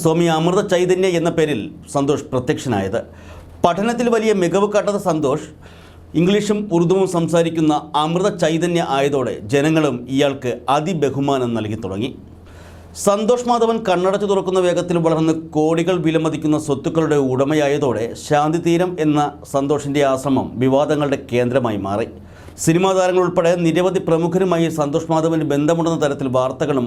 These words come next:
അതിൻ്റെ ചിത്രങ്ങളും പുറത്തു വന്നിരുന്നു. തൂവള്ള വേഷവും നീട്ടി വളർത്തിയ താടിയും മുടിയും തലയെടുപ്പുള്ള രൂപവും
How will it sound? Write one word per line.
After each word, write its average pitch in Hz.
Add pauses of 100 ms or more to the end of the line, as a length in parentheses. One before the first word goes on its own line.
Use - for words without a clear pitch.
അതിൻ്റെ 135
ചിത്രങ്ങളും 131
പുറത്തു 110
വന്നിരുന്നു. 107 (520)
തൂവള്ള 147
വേഷവും 151 (200)
നീട്ടി 156
വളർത്തിയ 156 (140)
താടിയും 139 (280)
മുടിയും 151 (120)
തലയെടുപ്പുള്ള 160 (120)
രൂപവും 143